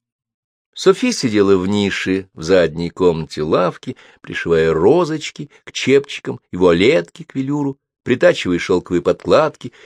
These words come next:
и выкладывая изящные букеты из тряпичных цветов, лент и восковых ягод.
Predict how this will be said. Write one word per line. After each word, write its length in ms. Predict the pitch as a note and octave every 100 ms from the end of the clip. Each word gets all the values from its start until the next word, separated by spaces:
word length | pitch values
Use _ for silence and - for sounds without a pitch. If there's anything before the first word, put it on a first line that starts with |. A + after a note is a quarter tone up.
| - _
и 100 | F#2
выкладывая 920 | F2 F#2 F2 G2+ F#2+ F2 E2 E2 E2
изящные 640 | D2+ C#2 D3+ D#3 - D3
букеты 500 | C#3 C3+ C#3 C3+ C3
из 140 | A#2+ -
тряпичных 640 | A2+ A#2 A#2 - F#2+ F2+
цветов, 720 | - - D#2 - D#3 F#3+ - _ _ _
лент 480 | - C#3+ G#2 C3 - _ _
и 80 | D#2
восковых 480 | C#2+ - F2 G#2
ягод. 420 | - D2+ - _